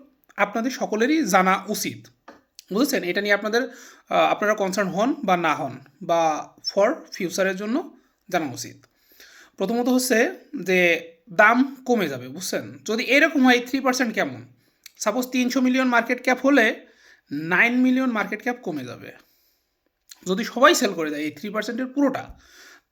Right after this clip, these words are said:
তাহলে হবে কত? দুইশো একানব্বই মিলিয়ন। যদি দুইশো মিলিয়ন মার্কেট ক্যাপ হয়,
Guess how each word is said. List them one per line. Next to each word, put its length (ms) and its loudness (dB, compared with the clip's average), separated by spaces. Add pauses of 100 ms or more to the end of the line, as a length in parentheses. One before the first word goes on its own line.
(140)
তাহলে 320 4
হবে 260 2
কত? 440 -4 (600)
দুইশো 480 -6
একানব্বই 540 0
মিলিয়ন। 420 -14 (600)
যদি 220 0
দুইশো 480 0
মিলিয়ন 300 6
মার্কেট 380 2
ক্যাপ 200 -2
হয়, 300 2